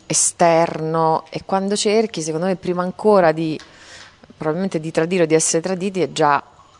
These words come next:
perché qualcosa non funziona, non sta funzionando. Una donna che si sente appagata non cerca nei cellulari, non va a cercare nelle valigie, non apre borse, non fa niente di tutto questo, si vive il rapporto per quello che,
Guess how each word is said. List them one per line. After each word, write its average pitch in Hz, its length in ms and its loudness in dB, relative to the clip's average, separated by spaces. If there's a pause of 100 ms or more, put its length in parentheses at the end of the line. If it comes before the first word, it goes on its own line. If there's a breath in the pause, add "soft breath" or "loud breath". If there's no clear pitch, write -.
(140)
perché - 280 -6
qualcosa 165 500 -2
non 139 160 -8
funziona, 139 800 -6
non 139 120 -10
sta 139 200 -10
funzionando. 139 920 -8
Una 139 160 -8
donna 143 240 -4
che 139 80 -12
si - 120 -6
sente 139 240 -8
appagata 131 380 -2
non 123 180 -6
cerca 131 340 -4
nei 131 140 -6
cellulari, 127 540 -2
non 127 180 -6
va 127 320 -2
a 131 60 -8
cercare 131 500 -8
nelle 127 160 -8
valigie, 127 460 -10
non 135 120 -8
apre 131 200 -10
borse, 127 500 -10
non 131 120 -6
fa 123 160 -10
niente 139 480 -4
di 127 40 -2
tutto 123 220 -6
questo, 135 220 -4
si 143 140 -8
vive 143 200 -6
il 123 40 0
rapporto 127 480 -8
per - 220 -10
quello 139 240 -4
che, 127 180 -8